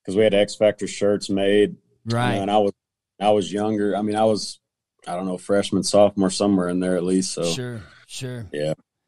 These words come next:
Speaker 2: Yeah, I, I remember, like, a big part of me wants to say, like, we created this huge, <laughs> you know, X Factor thing, but there, people have to understand at that time, Gatorade had come out with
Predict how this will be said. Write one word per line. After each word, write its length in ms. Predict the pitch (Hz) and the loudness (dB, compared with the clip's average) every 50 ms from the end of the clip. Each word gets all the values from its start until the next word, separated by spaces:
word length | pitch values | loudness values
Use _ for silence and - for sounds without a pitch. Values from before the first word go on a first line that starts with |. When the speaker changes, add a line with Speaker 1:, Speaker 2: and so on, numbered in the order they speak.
| _ _ _ _ _ _ | _ _ _ _ _ _
Speaker 2:
Yeah, 240 | 123 123 135 135 127 - | -8 -8 -6 -8 -8 -8
I, 180 | - 143 151 156 | -6 -4 -4 -2
I 100 | - 156 | 0 0
remember, 460 | 165 175 196 208 220 226 202 208 196 | 0 2 2 0 0 2 2 2 2
like, 240 | 180 165 147 127 - - - - - - - - - - - - - - - - - - - _ _ - | 2 0 0 -2 -4 -10 -16 -20 -20 -20 -20 -20 -20 -20 -20 -20 -18 -18 -20 -20 -20 -20 -20 _ _ -6
a 80 | 143 156 | -6 -4
big 260 | 147 170 202 208 - | -2 -2 -2 0 0
part 260 | - - 180 180 185 | 2 2 2 2 0
of 40 | 190 | 0
me 140 | 202 196 190 | 0 2 2
wants 260 | 175 165 165 147 - | 2 2 2 0 0
to 100 | 160 151 | 0 -2
say, 320 | - - 165 156 151 151 | 0 2 2 2 4 4
like, 240 | 151 147 135 123 - | 4 2 2 2 2
we 160 | 135 143 151 | 2 2 2
created 500 | 139 - - 160 139 139 143 143 147 143 | 0 0 2 4 4 4 4 4 2 2
this 180 | 131 135 117 - - | 2 0 0 0 0
huge, 220 | 151 147 123 135 143 117 - - - | 0 0 2 2 2 2 2 0 -2
<laughs> 40 | - | -2
you 160 | 151 147 143 | -2 0 2
know, 40 | 139 | 2
X 140 | 143 156 151 | 2 2 0
Factor 240 | - 185 165 143 147 | 2 0 0 2 0
thing, 160 | 135 151 143 | 0 0 2
but 160 | 135 160 151 - | 2 2 2 2
there, 160 | 170 151 123 - 110 - - - _ _ | 2 2 2 0 -6 -16 -18 -20 _ _
people 220 | - 190 185 196 190 | 0 2 4 4 4
have 100 | 175 156 | 4 2
to 80 | 165 | 2
understand 380 | 156 147 139 127 - 175 165 160 | 2 2 2 0 0 0 0 0
at 100 | 139 - | 0 -2
that 180 | 147 135 - | -4 -4 -4
time, 560 | - - - 160 165 170 156 139 131 123 117 120 | -6 -6 -6 -4 -2 0 0 0 0 -2 -4 -6
Gatorade 480 | 113 - 147 165 175 180 180 165 156 147 | -4 0 0 2 4 4 4 4 4 2
had 160 | 143 120 - | 0 -2 -4
come 280 | - - 156 147 143 | -2 -2 0 0 2
out 220 | 143 139 127 123 123 | 2 0 0 0 0
with 240 | 131 127 117 - | 0 -2 -2 -4